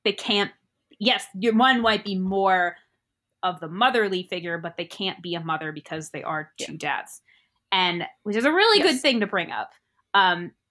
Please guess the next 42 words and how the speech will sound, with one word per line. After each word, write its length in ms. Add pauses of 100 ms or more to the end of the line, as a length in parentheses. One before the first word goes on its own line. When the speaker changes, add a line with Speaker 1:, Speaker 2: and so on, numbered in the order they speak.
(120)
Speaker 1:
because, 180 (140)
you 120
know, 220
and 360 (240)
I 140
remember 360
I 100
was 120
saying 220
how 480
I 480
was 120
so 200
naive, 600
I 120
didn't 340 (160)
know 300
what 240
any 260
of 160
this 220 (100)
was 420
or 200
meant 240
Speaker 2:
Mm-hmm. 80
Speaker 1:
until, 240
like, 180
middle 240
school. 400 (480)
And 380
I 120
remember 680 (520)
when 180
I 120
saw 300
a 60
magazine 580
for 220
Ellen 400
and 180
Portia's 580
double, 440